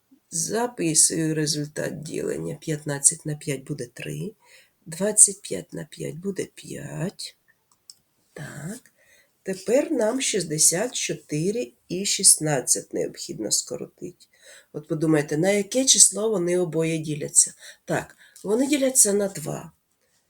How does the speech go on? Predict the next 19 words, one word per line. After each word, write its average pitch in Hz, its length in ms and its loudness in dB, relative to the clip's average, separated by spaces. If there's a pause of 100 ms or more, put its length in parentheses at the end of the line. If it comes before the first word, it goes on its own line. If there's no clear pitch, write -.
(260)
вони 185 440 2
діляться 220 640 4
на 196 280 0
чотири, 170 800 -4 (960)
вони 185 420 2
обоє 233 500 2
діляться 214 600 2
на 196 160 2
вісім. 151 460 -2 (260)
От 185 140 0
як 185 140 0
ми 202 100 2
зразу 202 400 4
угадаємо 208 720 0
на 160 200 2
найбільше 202 580 -2
число, - 480 0 (260)
зробимо 285 380 2
швидше. - 540 -4